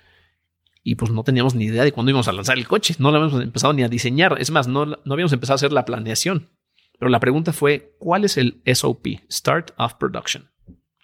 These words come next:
Pónganlo en el pizarrón, pónganle la fecha, porque de ahí vamos a diseñar la planeación hacia atrás. Y entonces, bueno, pues hicimos team back, Beto, Iker y yo, para más o menos decir algo lógico, ¿no? Este, y dijimos verano de dos mil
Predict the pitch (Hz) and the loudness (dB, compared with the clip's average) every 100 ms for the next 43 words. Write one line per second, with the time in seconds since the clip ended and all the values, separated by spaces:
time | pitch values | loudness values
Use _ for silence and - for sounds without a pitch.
0 | _ _ _ 170 202 151 147 147 165 214 | _ _ _ 0 2 0 0 -2 -2 -4
1 | 143 - 139 151 123 127 139 135 - _ | -8 -6 -2 0 0 0 0 -2 -6 _
2 | _ 123 117 117 143 156 160 113 117 123 | _ -8 0 2 4 2 0 -4 -6 -4
3 | 139 120 113 123 113 123 135 - _ _ | -4 -4 -8 -10 -10 -12 -10 -12 _ _
4 | _ _ _ _ - 117 175 170 123 120 | _ _ _ _ -6 -2 0 -2 -4 -2
5 | 127 - 135 123 127 - - 127 123 123 | -2 0 2 2 0 -2 -6 0 0 2
6 | 131 123 127 131 131 123 - _ _ _ | 0 0 0 0 2 0 -2 _ _ _
7 | _ - 110 107 110 _ - - 117 131 | _ -2 0 0 -2 _ -2 0 2 4
8 | 127 127 123 113 123 120 127 143 139 - | 2 2 2 2 2 2 4 4 2 0
9 | - 135 - - 120 147 131 - - 110 | 2 0 0 -6 -2 -2 -4 -6 -8 -8
10 | 104 - 117 113 123 127 131 127 - - | -6 -6 -4 -2 -2 -2 -2 -4 -6 -2
11 | 123 117 131 135 110 107 113 117 117 113 | 0 0 0 -2 -2 -4 -4 -4 -4 -8